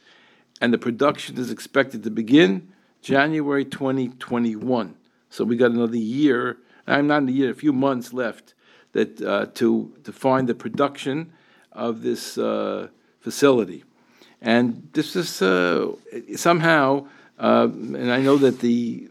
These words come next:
people in South Africa who are very close to Mister Creel are supporting this, and, uh, the, the Beis Din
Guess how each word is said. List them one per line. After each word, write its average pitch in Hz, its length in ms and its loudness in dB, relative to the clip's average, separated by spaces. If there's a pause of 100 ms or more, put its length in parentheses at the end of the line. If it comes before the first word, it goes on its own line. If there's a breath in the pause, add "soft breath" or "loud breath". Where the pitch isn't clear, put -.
(100)
people 160 360 2
in 160 280 2
South 131 380 2
Africa 120 640 0 (320 soft breath)
who 110 200 -4
are 104 40 -6
very 113 180 2
close 143 340 0
to 131 100 -2
Mister 117 280 -2
Creel 104 460 -2 (360 soft breath)
are - 120 -6
supporting 123 580 -2
this, 110 420 -4 (400 loud breath)
and, 107 380 -4
uh, 104 140 -2
the, 107 140 -6
the 113 220 -8
Beis 139 380 2
Din 123 320 -2